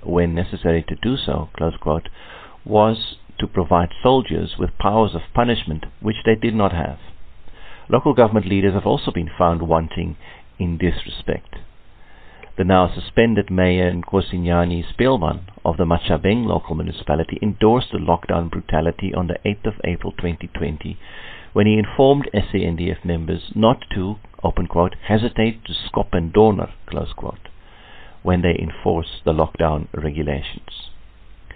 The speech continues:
Therefore, municipal leaders such as the councillors, the mayor, the municipal manager, senior managers, and the chief executive officer or executive head of the municipality's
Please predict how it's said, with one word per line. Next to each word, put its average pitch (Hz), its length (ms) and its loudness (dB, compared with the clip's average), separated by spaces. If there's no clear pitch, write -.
Therefore, 143 320 6
municipal 110 400 2
leaders 101 380 2
such - 160 -2
as 85 120 0
the 87 80 -6
councillors, 98 680 2
the 85 80 0
mayor, 92 380 4
the 82 100 -4
municipal 82 340 -4
manager, 98 560 2
senior 127 260 6
managers, 90 460 4
and 80 100 -2
the 82 60 -6
chief - 280 -4
executive 87 540 -2
officer 101 400 0
or 82 160 2
executive 82 520 -2
head 78 260 2
of 92 100 2
the 85 100 -4
municipality's 82 640 0